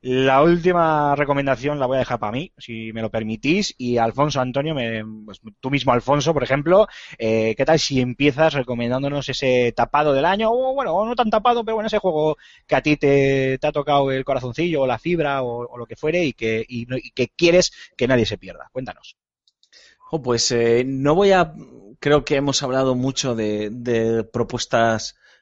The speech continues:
Speaker 2: eh, más grandilocuentes, por así decirlo, que con grandes presupuestos que merecen mucho la pena, pero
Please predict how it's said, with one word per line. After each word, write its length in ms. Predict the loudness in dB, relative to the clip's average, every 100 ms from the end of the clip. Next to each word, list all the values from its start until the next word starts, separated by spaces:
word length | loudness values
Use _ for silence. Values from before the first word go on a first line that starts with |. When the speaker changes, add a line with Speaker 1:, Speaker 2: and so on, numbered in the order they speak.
| _ _
Speaker 2:
eh, 280 | -12 -8 -6
más 320 | -4 -2 0
grandilocuentes, 800 | 0 0 -2 -4 -4 -4 -4 -8
por 200 | -8 -8
así 180 | -8 -6
decirlo, 560 | -6 -4 -4 -2 -4 -6
que 100 | -8
con 100 | -4
grandes 260 | -4 -4
presupuestos 560 | -8 -12 -8 -8 -8 -10
que 100 | -10
merecen 300 | -8 -8 -8
mucho 240 | -8 -6
la 100 | -6
pena, 220 | -2 -2 0
pero 240 | -2 -6